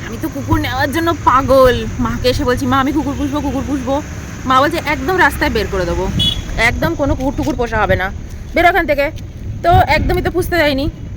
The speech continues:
দিদিভাইও বলেছিল, মা, মা তখন বলেছিল যে, "কেন পুষবি, কী করে পুষবি? আমি স্কুলে যাই, তোরা স্কুলে যাস, কলেজে যাস, দিদিভাই কলেজে যেত, কী করে পুষবি?" এদিকে কি রাগ হয়েছিল মায়ের উপরে যে দেখো পুষতে দেয়নি, বাড়িতে ইয়ে করতে দেয়নি।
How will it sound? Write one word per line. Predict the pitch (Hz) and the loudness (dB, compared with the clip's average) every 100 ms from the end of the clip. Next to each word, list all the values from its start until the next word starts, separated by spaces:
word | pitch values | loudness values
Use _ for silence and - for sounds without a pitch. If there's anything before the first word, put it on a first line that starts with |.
| - - - - - - - - - - - - - | -8 -10 -10 -10 -8 -10 -12 -14 -16 -14 -14 -12 -6
দিদিভাইও | - 311 370 349 | 0 2 4 6
বলেছিল, | 370 262 240 208 202 233 | 6 4 2 0 0 0
মা, | 277 247 | 0 0
মা | 311 285 | 0 0
তখন | 294 349 | 0 0
বলেছিল | 349 339 349 | 0 -2 -2
যে, | 349 370 | -2 -2
"কেন | 381 403 | -2 -2
পুষবি, | 381 370 427 | -2 0 -2
কী | 339 | 0
করে | 339 392 | 0 0
পুষবি? | 370 330 403 - - - | 0 -2 -4 -6 -10 -4
আমি | 277 359 | -2 -2
স্কুলে | - 330 | -4 -4
যাই, | 320 339 | 0 -2
তোরা | 320 302 | 0 0
স্কুলে | 339 - 302 | 0 -2 -2
যাস, | 294 294 - | 0 0 0
কলেজে | 254 294 302 | 0 2 0
যাস, | 269 262 254 | 0 0 -2
দিদিভাই | 294 277 302 | -2 0 0
কলেজে | 302 262 254 | 0 -2 -4
যেত, | 277 294 262 262 - - - - - | -2 -2 -2 -6 -10 -16 -16 -16 -6
কী | 349 | -2
করে | 392 | 0
পুষবি?" | 381 349 339 403 - - - - - - - - - - - - - - - - - | 0 -2 -2 -2 -4 -12 -14 -14 -14 -14 -12 -10 -10 -12 -14 -14 -14 -12 -10 -10 -6
এদিকে | 349 415 427 415 - | 0 2 2 2 2
কি | 440 | 4
রাগ | 381 415 381 | 6 4 4
হয়েছিল | 392 392 403 | 2 2 2
মায়ের | 359 330 302 | 2 0 0
উপরে | 262 254 240 | 0 0 0
যে | 311 | -2
দেখো | 359 392 | -2 -2
পুষতে | 370 349 359 | -4 -4 -2
দেয়নি, | 359 330 330 330 339 - | 0 2 2 0 0 -2
বাড়িতে | 330 294 294 311 330 | 0 2 2 2 0
ইয়ে | 320 | -2
করতে | 320 320 302 | -2 -4 -2
দেয়নি। | 311 294 311 | -2 0 0